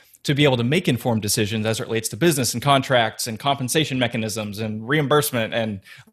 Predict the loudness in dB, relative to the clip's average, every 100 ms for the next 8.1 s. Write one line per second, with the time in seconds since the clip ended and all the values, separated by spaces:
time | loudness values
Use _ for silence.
0 | 2 4 6 6 4 2 2 2 4 2
1 | 2 -10 -20 -20 _ _ 0 2 0 -6
2 | _ -10 0 0 2 0 0 0 0 0
3 | -6 -8 -4 -2 0 -2 -2 -2 -2 -4
4 | -4 0 0 0 -2 -2 -2 -2 -2 -4
5 | -6 -14 -4 2 4 4 -2 -12 -20 -4
6 | -2 2 0 0 -6 -2 -2 -4 -2 -2
7 | 0 -2 0 0 0 2 4 4 2 0
8 | -4